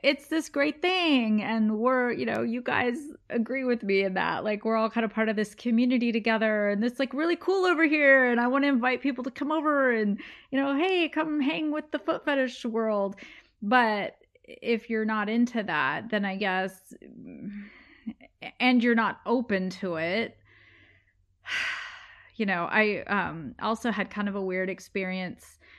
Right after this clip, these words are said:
telling my hairstylist about my foot, my foot modeling. And she had kind of a weird, like,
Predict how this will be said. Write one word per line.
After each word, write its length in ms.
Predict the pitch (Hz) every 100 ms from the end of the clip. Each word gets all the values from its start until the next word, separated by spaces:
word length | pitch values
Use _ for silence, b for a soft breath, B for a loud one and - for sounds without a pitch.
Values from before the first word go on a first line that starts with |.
| B B B B _ _ 226
telling 420 | - 196 196 196
my 140 | 170
hairstylist 760 | 185 277 359 - 214 165 113 -
about 280 | - 127 -
my 180 | 175 180
foot, 280 | - - - _ _
my 180 | 190 175
foot 180 | 175 185
modeling. 520 | 185 175 170 160 165
And 140 | 180 185
she 320 | - 226 214
had 220 | 202 180
kind 160 | 196 175
of 80 |
a 100 | 165
weird, 360 | 175 175 180 160
like, 220 | 160 156